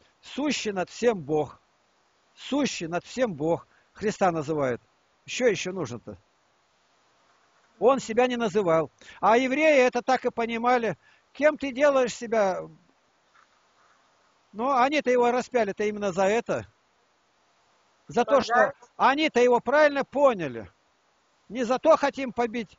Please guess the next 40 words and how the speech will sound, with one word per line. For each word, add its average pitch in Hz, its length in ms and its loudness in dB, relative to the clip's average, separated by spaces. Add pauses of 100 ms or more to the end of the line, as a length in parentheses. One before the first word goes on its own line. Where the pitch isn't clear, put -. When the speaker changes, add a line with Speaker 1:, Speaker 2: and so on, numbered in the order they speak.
(120)
Speaker 1:
тебя, 214 300 0 (100)
а 196 140 0
за 240 120 2
то, 277 140 4
что 240 140 -4
ты - 120 -12
себя 262 300 0
делаешь 247 300 0
равным 233 400 -2
Богу. 175 400 2 (600)
Они 196 220 -2
прямо 233 340 2
говорили, 175 280 0
а 196 80 6
равным 233 320 0
Богу 240 240 4
только 185 260 -4
Бог 220 220 2
может 185 320 -8
быть, 170 180 -8
не 170 60 -10
творение. 170 580 -4 (840)
Не 190 100 -4
за 220 140 2
то 269 160 4
хотим 240 320 -4
тебя 214 260 0
побить, 214 400 -4
побить 208 340 -2
камнями, 180 440 -4
помните? 208 540 -2 (960)
Speaker 2:
Да, 254 280 -2
да, 269 200 0
да, 254 200 -4
да, 208 340 -6
да. 196 260 -10
Speaker 1:
Так 208 160 0
а 233 60 2
причина-то 240 560 -4
какая? 180 520 -2